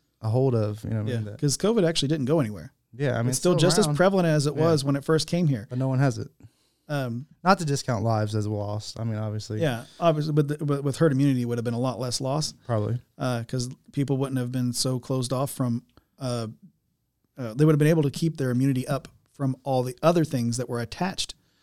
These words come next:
Speaker 1: Well,
Speaker 2: to, to covid.
Speaker 1: a lot of facts are also, like, misleading because, um, I, I've had a few f-, healthcare workers, and cause of deaths, you know, there's multiple reasons, but they still labeled it as covid. So it made it look like, you know,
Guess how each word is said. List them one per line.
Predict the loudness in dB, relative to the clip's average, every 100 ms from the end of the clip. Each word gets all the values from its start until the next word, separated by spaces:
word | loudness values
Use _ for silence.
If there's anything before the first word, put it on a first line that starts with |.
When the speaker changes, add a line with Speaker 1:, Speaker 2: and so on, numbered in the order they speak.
| _ _ _ _ -6
Speaker 1:
Well, | -4
Speaker 2:
to, | -2 -2 -6 _ -16
to | -8
covid. | -6 -6 -10 -8
Speaker 1:
a | 2
lot | 4
of | 4
facts | 4 2 2
are | 2
also, | 2 0
like, | -2 0
misleading | 0 0 0 2 0
because, | -2 -2 -2 -2
um, | -2 0 -2 -4 -6 _ _ _ _ _ _ -8
I, | -2
I've | -2 0
had | -2
a |
few | 0 -2
f-, |
healthcare | -2 -4 -2 -2
workers, | -2 -4 -6 -4
and | -4 -4 -6 -20 -20 _ _ _ _ -20 _
cause | 4 4 6
of | 4
deaths, | 4 2 0 0
you |
know, | 0 2
there's | 0 -2 -6 -12
multiple | -4 -4 -4 -8 -4
reasons, | 0 2 2 0 -2
but | -4 -2
they | -2
still | -2 -2 -2 -2 -6
labeled | -2 0 0
it | -2
as | -2 -4
covid. | -2 -2 0 -4 -10 -14 _ _ _
So | -8 -2 2
it |
made | 2 0
it | 0
look | -2 0
like, | -2 -4 -6 -10
you | -10
know, | -6 -4 -2 -4